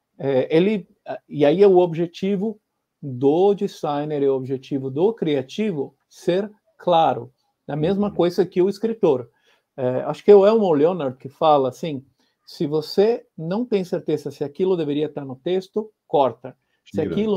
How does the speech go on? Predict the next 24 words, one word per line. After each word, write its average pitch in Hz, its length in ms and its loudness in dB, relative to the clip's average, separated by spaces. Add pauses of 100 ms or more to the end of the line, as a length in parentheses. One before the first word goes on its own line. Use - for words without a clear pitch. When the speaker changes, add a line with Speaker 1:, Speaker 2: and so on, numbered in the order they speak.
Speaker 2:
pode 156 120 -6
Speaker 1:
não 196 140 2
Speaker 2:
tirar. 254 140 2
Speaker 1:
ajuda 180 500 0
a 151 220 -2
avançar 151 420 -6
a 143 60 -4
narrativa, 180 720 -6
se 190 140 -12
aquilo 151 320 -6
não 160 100 -6
Speaker 2:
Uhum. 190 100 -4
Speaker 1:
ajuda 156 240 -4
a 147 40 -4
contar 151 280 -8
alguma 135 360 -4
coisa 165 400 -6
da 139 100 -6
melhor 139 240 -4
maneira, 151 440 -4
Speaker 2:
Pode - 200 -10
cortar. 123 340 -4
Speaker 1:
corta." 151 460 4
Speaker 2:
Uhum. 85 160 -16